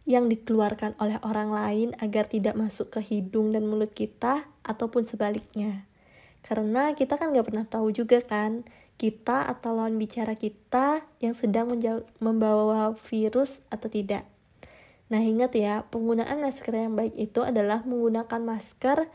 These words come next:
menutupi hidung dan juga mulut. Selain itu, cara yang paling efektif untuk melindungi diri kita dan orang lain dari penularan covid nineteen ini adalah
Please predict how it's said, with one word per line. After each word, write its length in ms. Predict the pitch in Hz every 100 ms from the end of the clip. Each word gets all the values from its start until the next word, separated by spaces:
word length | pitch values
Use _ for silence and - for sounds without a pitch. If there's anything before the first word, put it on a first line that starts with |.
| - - _ -
menutupi 400 | 240 240 240 240
hidung 480 | 226 220 202 277 302
dan 160 | 254 220
juga 240 | 208 208
mulut. 360 | 202 214 208 202 _ _ - _ _ _ _ _ _ _ _ _ _
Selain 380 | - 233 233 220
itu, 580 | 226 226 - 285 311 320
cara 320 | 277 240 233
yang 140 | 226
paling 320 | 226 226 226
efektif 560 | 220 220 220 - 233 226
untuk 400 | - 226 220 -
melindungi 540 | 233 226 220 226 226 220
diri 260 | 220 226
kita 560 | 226 226 226 220 220 226 - - - -
dan 240 | 214 220
orang 400 | - 214 214 214
lain 320 | 214 214 220 220
dari 320 | 214 220 214
penularan 560 | 220 214 214 214 214
covid 400 | 220 214 226 220
nineteen 400 | 214 214 214 214
ini 400 | - 208 208 247
adalah 640 | 294 247 220 220 220 262